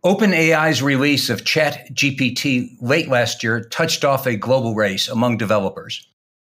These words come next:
Work that had been quietly proceeding in labs around the world suddenly went public.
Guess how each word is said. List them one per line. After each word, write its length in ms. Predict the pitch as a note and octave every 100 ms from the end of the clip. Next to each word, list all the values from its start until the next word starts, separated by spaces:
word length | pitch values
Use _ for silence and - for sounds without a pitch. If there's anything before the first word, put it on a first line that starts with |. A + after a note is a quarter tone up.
| _
Work 240 | B2+ E3+ E3+
that 160 | F#3
had 180 | B2+ C#3+
been 180 | B2+ A2+
quietly 520 | - - E3+ F3+ D#3
proceeding 480 | B2+ C3 - C#3 B2+
in 160 | A#2+ A#2+
labs 340 | A#2 A#2+ G#2+
around 300 | A2 B2+ B2
the 60 | A#2
world 360 | A2+ A2+ A2
suddenly 400 | - D3 C#3 C3
went 220 | A#2 A2
public. 340 | G#2 G#2 F2